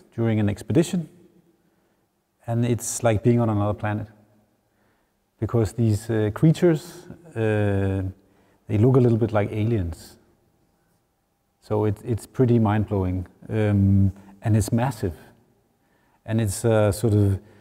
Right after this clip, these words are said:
reoccurring vertical migration that happens every night. Um, and in a way, as Jakob was saying,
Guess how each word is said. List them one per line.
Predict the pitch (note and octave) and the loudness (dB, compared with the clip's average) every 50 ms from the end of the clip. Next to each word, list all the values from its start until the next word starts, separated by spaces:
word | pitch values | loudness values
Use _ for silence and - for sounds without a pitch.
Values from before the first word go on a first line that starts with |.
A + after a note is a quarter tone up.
| _ _ _ _ _ _ _ - _ _ _ _ _ | _ _ _ _ _ _ _ -20 _ _ _ _ _
reoccurring | B2+ C3 C3 C3 G2+ - - C3 B2 A#2+ A#2+ A#2+ A#2+ A#2 A#2 A#2 A2 G#2+ G#2+ | 4 4 6 4 4 4 4 4 6 6 6 6 6 6 4 4 4 4 4
vertical | G2+ G#2 A2 A2 - B2 A#2 B2+ A#2+ | 4 4 4 4 2 0 0 2 2
migration | A#2+ B2 B2+ - A#2+ A2 G#2+ G2+ - - A2+ G#2 G#2 G#2+ | 2 0 0 2 2 2 2 2 0 0 0 2 2 2
that | G2+ G2 G2 F#2+ | 2 0 -2 -2
happens | - G#2 G2 F#2+ - - A2 G#2+ G2 - - - - - - _ _ - - | -2 -2 -2 -2 -4 -4 -6 -6 -6 -8 -12 -18 -20 -20 -20 _ _ -16 -8
every | - A2+ G2+ G2+ G#2 G2+ G2 | -6 -2 0 0 0 0 2
night. | F#2 G2+ A2+ A2 F#2 - - - - _ _ _ _ G3+ - A2 | 2 0 0 0 -2 -4 -6 -12 -20 _ _ _ _ -20 -16 -10
Um, | A#2 A2+ G#2+ G#2 G#2 G2+ G2+ G2+ G2 G2 G2 G2 F#2+ - - - - _ _ _ _ _ _ _ _ _ _ - | -8 -4 -2 -2 0 0 0 2 2 2 0 0 -2 -4 -12 -20 -20 _ _ _ _ _ _ _ _ _ _ -6
and | A#2+ A#2+ A#2+ A#2 A#2+ B2 - - | -4 0 0 0 0 0 -2 -2
in | A#2+ A#2+ | 0 2
a | B2 | 4
way, | C3 D3 D#3 D#3+ D#3+ D#3 D3 - - - - - - | 4 4 6 4 4 4 2 -2 -8 -16 -20 -12 -6
as | B2+ B2 G2+ - | -4 -4 -4 -4
Jakob | - B2 A#2+ A#2+ B2 - B2+ A#2 A#2 | -4 -2 0 0 0 0 -2 -2 -2
was | A#2+ G#2+ | -4 -4
saying, | - B2+ A#2+ A#2 A#2 A#2 A#2 A#2+ A#2+ A#2 A#2 | -4 -4 -4 -2 -2 0 0 0 0 -2 -4